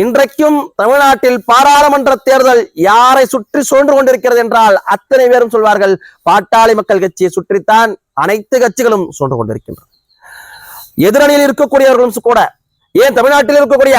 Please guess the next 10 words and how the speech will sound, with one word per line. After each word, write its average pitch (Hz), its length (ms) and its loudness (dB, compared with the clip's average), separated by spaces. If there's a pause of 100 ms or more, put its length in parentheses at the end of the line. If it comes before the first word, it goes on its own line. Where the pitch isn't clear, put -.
அத்தனை 311 340 0
கட்சிகளும் 247 420 -2 (200)
பாட்டாளி 233 520 0
மக்கள் 233 220 -2
கட்சியின் 214 340 -4
முடிவை 240 280 0 (120)
பொறுத்து 269 320 -2 (100)
தங்கள் 233 200 0
நிலைப்பாட்டை 220 520 0
அறிவிக்க 202 280 -4